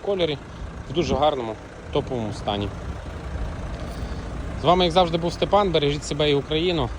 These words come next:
YouTube канал Авторозбор. Ми знаходимося місто Рівне, вулиця Млинівська, три А. І такі красуні маємо на продаж. У нас дуже багато толкових живих автомобілів. Таких ви, я думаю, ніде не знайдете ні в кого на майданчику.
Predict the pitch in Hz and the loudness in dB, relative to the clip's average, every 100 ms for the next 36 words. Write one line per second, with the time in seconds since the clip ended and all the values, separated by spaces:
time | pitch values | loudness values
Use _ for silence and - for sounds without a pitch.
0 | 123 120 151 151 147 151 151 135 139 135 | -4 -4 -2 -2 -2 0 0 0 0 2
1 | 135 190 160 131 123 135 139 135 135 135 | 4 4 4 0 2 2 4 4 2 4
2 | 131 135 143 143 131 127 131 120 131 139 | 2 2 2 4 4 4 2 2 0 2
3 | 127 117 - 123 131 147 147 156 151 - | 0 0 -2 0 0 0 4 4 2 -10
4 | - - - - - - - - - - | -16 -16 -16 -14 -14 -14 -14 -16 -16 -16
5 | - - - - 131 123 135 165 - 143 | -14 -14 -12 -6 -2 -2 -2 -4 0 0
6 | 139 160 165 104 113 123 113 - - - | 0 2 4 4 2 2 2 -2 -6 -8
7 | - 117 - 101 - 143 123 135 196 156 | -4 -2 0 -2 0 0 0 0 0 2
8 | 123 143 139 139 - - - - 139 123 | 2 2 0 -4 -6 -6 -6 -4 0 0
9 | 151 156 131 101 113 131 117 - 110 98 | 4 4 4 2 0 0 -2 -2 -2 0
10 | 92 85 - - - - - 127 - 202 | -2 -4 -6 -12 -16 -16 -4 0 4 4
11 | - 131 123 120 117 107 123 170 127 151 | 4 2 2 2 2 2 2 2 2 2
12 | 139 113 117 131 120 113 110 127 113 110 | 2 0 0 0 0 -2 -2 -2 -2 -2
13 | 104 98 90 87 - - | -2 -4 -6 -8 -12 -14